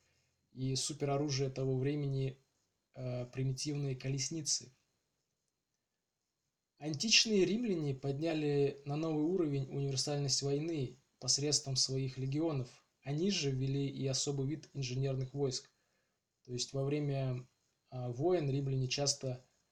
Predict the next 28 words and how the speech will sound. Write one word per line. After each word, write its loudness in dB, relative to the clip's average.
а, -4
строили 4
укреплённые -2
районы 0
и -4
штурмовали 2
эти -2
укреплённые -2
районы -2
тем, 0
что 2
возводили 0
контр-, -2
а, -14
так -8
скажем, -4
контрукреплённый -2
район. 0
То -4
есть -4
вокруг -2
укреплённого 0
района 2
или 2
вокруг -2
небольшой -2
крепости -4
возводился -2